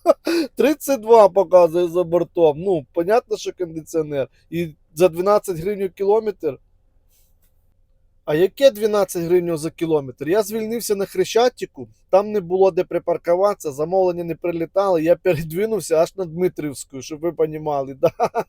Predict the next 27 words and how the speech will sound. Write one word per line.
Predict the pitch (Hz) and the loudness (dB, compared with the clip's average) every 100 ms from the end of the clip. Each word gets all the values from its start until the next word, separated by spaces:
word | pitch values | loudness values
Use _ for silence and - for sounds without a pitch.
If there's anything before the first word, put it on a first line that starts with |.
| - - - _ - 285 302 247 - | -8 -12 -18 _ -6 -4 -4 -6 -2
Так | 190 | -2
що | - 220 | 2 2
тут | 208 208 | 2 -2
виходить | 202 202 214 196 185 180 | -4 -2 0 0 -2 0
десять | 170 220 - 175 | 4 4 4 -4
гривень | 165 170 160 | -2 -2 -4
кілометр, | 143 165 151 143 131 - 123 139 127 | -4 -2 0 0 -2 -8 -12 -10 -12
тому | 147 147 | -12 -12
що | - | -10
я | 143 147 | -4 -4
ж, | - - - - | -4 -14 -20 -12
ну, | 165 165 143 220 - | -6 -4 -2 -4 -6
<laughs> | - - - | -12 -6 2
від'їхав | 185 - 214 240 214 180 | 2 2 -4 -2 0 2
якось. | 170 147 - 139 - _ _ _ _ - - - - _ _ - - - - - - - _ _ - - - - | 4 2 -2 -10 -12 _ _ _ _ -16 -16 -20 -20 _ _ -20 -20 -20 -20 -20 -20 -20 _ _ -20 -20 -20 -12
За | 165 | -12
шість | - 233 190 | -10 -14 -8
годин | 185 190 202 190 | -6 -4 -6 -6
праці | 190 202 220 - 254 262 _ _ - | 2 2 2 -8 -12 -12 _ _ -2
третій | 190 208 - 196 | 0 0 -2 0
раз | 190 185 | 0 -2
тривога. | - 175 165 151 123 117 _ _ | -4 -4 0 0 -2 -10 _ _
Третій | 160 190 185 185 | -4 -2 -2 -2
раз | 175 196 220 - | 4 4 4 -2
вже | 151 160 180 | -10 -6 -6
пишуть, | - 208 - 170 | -6 -8 -8 -12
що | - - 175 175 175 | -12 -4 2 4 4